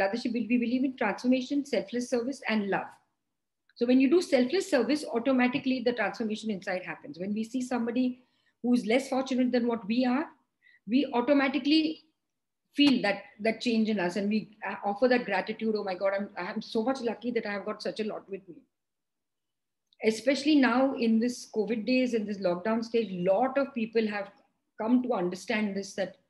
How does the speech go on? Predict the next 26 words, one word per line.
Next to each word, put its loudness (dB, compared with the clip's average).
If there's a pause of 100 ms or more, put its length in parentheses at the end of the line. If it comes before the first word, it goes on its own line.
(680)
uh, -8 (240)
that -2
you're, 0 (140)
thank 4
God 0 (180)
you -2
are 2
fine. -14 (1120)
You're 0
safe. -4 (1300)
You're -2
constantly -2
thanking -6
God. -6
Lot 2
of -2
people -4
have -4
told -4
me -4
that -2
our 0
relationships, -6
you -6
know, -4
we've -2